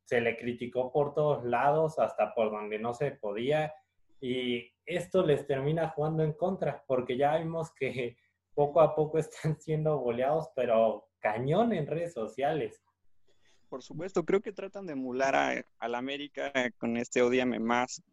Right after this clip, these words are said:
Speaker 2: ya característico de hace muchos años que sacó América, pero
Speaker 1: <laughs>
Speaker 2: en-, encontremos estas diferencias, una, obviamente, diferencia brutal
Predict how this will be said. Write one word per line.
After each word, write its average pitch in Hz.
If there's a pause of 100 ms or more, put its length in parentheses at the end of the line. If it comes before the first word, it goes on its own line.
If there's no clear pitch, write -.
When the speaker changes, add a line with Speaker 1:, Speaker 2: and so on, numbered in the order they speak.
(200)
Speaker 2:
ya 113
característico 117
de 117
hace -
muchos -
años 127
que -
sacó 123
América, 131
pero 123
Speaker 1:
<laughs> -
Speaker 2:
en-, 123
encontremos 143
estas 175
diferencias, 131
una, 156 (420)
obviamente, 147
diferencia 135 (340)
brutal 139